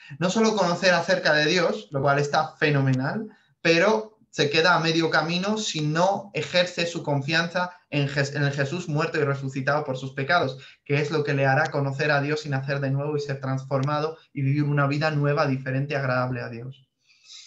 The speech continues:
Entonces sí, en ese sentido sí, no en el sentido de que, eh, la, o sea, el, el, el, lo básico es conocer intelectualmente para poder, eh, ser transformado espiritualmente,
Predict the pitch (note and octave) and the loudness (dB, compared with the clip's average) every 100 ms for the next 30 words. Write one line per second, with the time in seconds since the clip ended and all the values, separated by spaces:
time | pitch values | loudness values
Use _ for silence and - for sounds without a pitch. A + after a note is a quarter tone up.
0 | - _ _ - D3+ D3+ D3+ E3 D3 C#3+ | -20 _ _ -4 0 2 0 0 -2 -6
1 | - C#3+ D3 D#3+ E3 D3 D#3+ D#3 C#3 C#3 | -4 -2 -2 -2 -2 -2 -2 -2 -4 -8
2 | - _ D#3 D#3+ D#3+ D3+ D#3 D3 D#3+ D#3 | -16 _ 0 2 2 0 -2 -2 2 4
3 | D3+ C#3+ C#3+ C3+ C3+ - - - - D3 | 4 4 0 0 -4 -14 -20 -4 2 2
4 | C#3 D#3 D#3 C#3 F3 D3+ D3+ D3+ D#3 D#3 | 4 2 2 0 2 2 2 0 0 0
5 | D3 - _ _ C#3+ D3 - - D3+ D3 | -2 -10 _ _ -4 -2 -2 -6 -4 -2
6 | D3 C#3 F3+ G#3 B3+ A3+ G3+ - D3+ C#3+ | 0 2 2 2 -2 2 0 2 0 0
7 | E3 D#3+ C#3+ C#3 C3+ - C3+ B2 A#2+ A#2 | 0 -2 -2 -2 -4 0 0 0 -4 -8
8 | C3+ - _ _ _ C#3+ C#3+ C3+ C3+ C#3+ | -12 -12 _ _ _ 2 2 2 2 4
9 | E3+ F3 - _ _ C#3+ C3 B2+ A#2+ C3+ | 4 0 -8 _ _ -2 0 0 -4 -2
10 | C#3+ C#3+ C#3 C3+ C#3 C#3 C3 B2+ C3+ C3 | -2 0 0 0 0 2 0 -2 -4 -4
11 | C3+ C3+ C3+ C3+ C#3 A#2 | 0 2 2 0 -4 -10